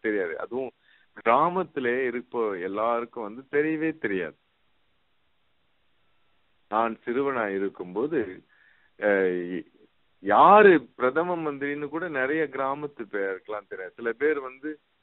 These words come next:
எப்போ ஜவஹர்லால் நேரு இறந்துட்டாங்க, எப்போ இந்திரா காந்தி போயிட்டாங்க, ஆனாலும் அவங்கதான் இன்னும் பிரதமரா இருக்கிறாங்க, இன்னும் அப்படின்லாம் நினைச்சிட்டு இருக்கிறவங்களா இருந்திருக்காங்க. ஏன்னா அவங்க பேப்பர்லாம் படிக்கிறது கிடையாது,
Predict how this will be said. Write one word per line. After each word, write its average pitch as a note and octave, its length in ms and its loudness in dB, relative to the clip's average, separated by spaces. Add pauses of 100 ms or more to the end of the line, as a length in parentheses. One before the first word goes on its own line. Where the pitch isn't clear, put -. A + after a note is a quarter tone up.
(120)
எப்போ C#3 640 0
ஜவஹர்லால் D3+ 640 0
நேரு B2+ 380 -4
இறந்துட்டாங்க, A#2 680 -6
எப்போ C3 480 -4
இந்திரா C#3 300 -4
காந்தி B2+ 360 -6
போயிட்டாங்க, A2+ 480 -8
ஆனாலும் B2 560 -4 (180)
அவங்கதான் C#3 360 -2
இன்னும் C#3+ 400 -6
பிரதமரா A#2+ 600 -4
இருக்கிறாங்க, A2 480 -8
இன்னும் B2+ 220 -10
அப்படின்லாம் A#2 580 -4
நினைச்சிட்டு A#2 420 -14
இருக்கிறவங்களா G#2 580 -2
இருந்திருக்காங்க. F#2 520 -10
ஏன்னா G3+ 300 -8 (400)
அவங்க D3 340 2
பேப்பர்லாம் C3 500 0
படிக்கிறது A2+ 400 0
கிடையாது, F#2 920 -2